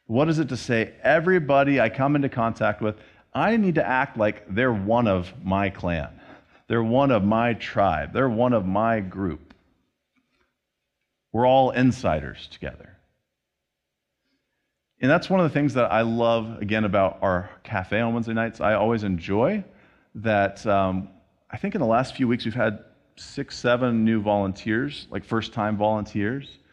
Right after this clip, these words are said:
And one of them was very sweet. They were telling me, um,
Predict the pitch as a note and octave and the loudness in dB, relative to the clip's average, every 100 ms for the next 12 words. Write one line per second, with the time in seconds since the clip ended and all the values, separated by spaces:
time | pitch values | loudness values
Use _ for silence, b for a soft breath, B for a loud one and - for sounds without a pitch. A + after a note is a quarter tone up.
0 | b b b b - A#2+ B2 C3 D#3+ D3 | b b b b -2 0 2 4 4 2
1 | C3 G#2+ A2+ C3 B2 A#2+ G#2+ - A2 G#2+ | 2 0 0 -2 0 0 -2 -2 -4 -2
2 | G2+ G2 - - B2+ B2 A#2+ A#2 G#2+ G2 | 0 -2 -6 -6 -2 0 0 0 -2 -2
3 | F#2 F2+ F2+ | -2 -2 -6